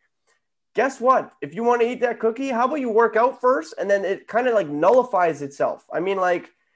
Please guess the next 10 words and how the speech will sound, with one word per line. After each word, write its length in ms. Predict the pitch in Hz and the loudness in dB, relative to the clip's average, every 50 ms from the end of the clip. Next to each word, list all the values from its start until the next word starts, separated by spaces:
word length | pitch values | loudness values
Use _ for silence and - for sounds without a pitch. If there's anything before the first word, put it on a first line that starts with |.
| _ _ _ _ _ - | _ _ _ _ _ -20
y-, 100 | - - - - - | -20 -20 -12 -6 -6
uh, 60 | 208 - - - - - _ _ - | -6 -6 -6 -10 -20 -20 _ _ -4
you 120 | 214 220 | 0 4
know, 260 | 240 262 269 - - - - - | 6 6 6 6 4 0 -6 -2
I, 160 | 180 196 202 | 2 2 2
we're 240 | 196 - 190 196 220 | 2 0 -2 0 0
not 160 | 240 269 247 | 0 2 2
asking 440 | 202 202 226 240 240 - - 196 180 | 2 2 2 0 -2 -6 -8 -6 -4
you 140 | 175 165 160 | -2 -2 -2
to, 180 | 147 147 151 | -2 -4 -4